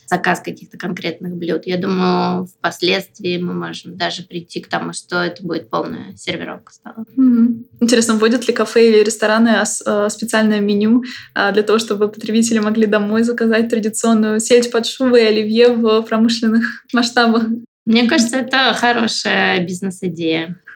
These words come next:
Speaker 2: Тогда, значит, если наши покупательницы всё-таки сами организуют свой новогодний стол, э, они, очевидно, готовятся к нему заранее и покупают все эти продукты. Этот новогодний ажиотаж в магазинах, мне кажется, он, э, известен всем.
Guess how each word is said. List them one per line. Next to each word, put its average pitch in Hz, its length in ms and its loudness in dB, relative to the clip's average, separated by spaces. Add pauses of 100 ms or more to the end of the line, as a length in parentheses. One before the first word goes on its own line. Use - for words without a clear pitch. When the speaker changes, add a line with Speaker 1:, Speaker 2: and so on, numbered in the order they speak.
(180)
Speaker 2:
Тогда, 285 320 4
значит, 240 280 4
если 233 340 4
наши 208 480 2
покупательницы 208 1300 -2 (540)
всё-таки 233 420 2 (500)
сами - 600 -2 (260)
организуют 214 680 2
свой 202 120 -2
новогодний 196 460 0
стол, 330 420 2
э, 196 380 0
они, 214 240 4
очевидно, 208 800 0 (160)
готовятся 208 480 0
к - 100 -14
нему 185 220 -6
заранее 190 580 0
и - 140 -8
покупают - 420 -2
все - 120 -4
эти 196 100 -4
продукты. - 640 -8 (180)
Этот 180 180 -2
новогодний 202 440 2
ажиотаж 202 380 0
в - 20 -4
магазинах, 202 480 2
мне 202 100 -4
кажется, 208 240 -4
он, 190 240 -2
э, 185 240 0
известен 190 760 -4
всем. 180 320 -6